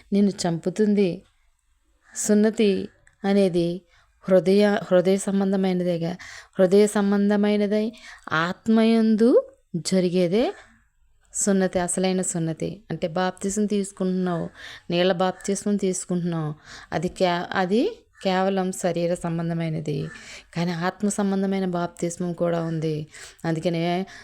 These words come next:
ఆ, యోహ-, బాప్తిస్మ ఇచ్చి యోహాన్ అంటాడు కదా, "నేను నీళ్ళలో మీకు బాప్తిస్మ ఇస్తున్నాను. ఓ సర్ప సంతానమా, ఎప్పుడు మీకు బుద్ధి చెప్పేవారు ఎవరు? మీ-, నేను ఇక్కడ నీళ్ళలో మేము బాప్తిస్మం తీసేసుకుంటామని అందరూ వచ్చేస్తుంటే, ఓ ఈ సర్ప సంతానమా మీకు బుద్ధి చెప్పేవారు ఎవరు?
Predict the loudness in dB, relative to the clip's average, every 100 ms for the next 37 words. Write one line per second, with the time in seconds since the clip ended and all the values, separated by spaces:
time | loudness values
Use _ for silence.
0 | -8 -2 0 0 0 0 0 -2 -2 -2
1 | -4 -2 -4 -2 -2 -2 -4 -4 -2 -2
2 | 0 -2 -6 -12 -6 0 2 2 -2 -2
3 | 0 0 0 0 -2 -2 -6 -4 -6 -6
4 | -6 -4 -2 2 2 0 -4 -6 -4 -4
5 | -4 -6 -4 -4 -4 -6 -10 -18 -20 _
6 | -4 -4 0 0 2 0 0 -2 -2 -4
7 | -6 -4 -2 0 0 -2 -2 -2 -4 -8
8 | _ -20 -10 0 2 4 2 0 0 0
9 | 0 -2 -2 -2 0 0 0 0 -2 -2
10 | 0 0 0 -2 -6 -6 -6 -6 -6 -4
11 | -4 -4 -6 -8 -8 -4 -4 -4 -12 -18
12 | -2 2 2 2 -2 -6 -6 -6 -4 -4
13 | -4 -2 -2 -2 -2 -6 -4 -6 -4 -2
14 | -2 -2 -2 -2 -2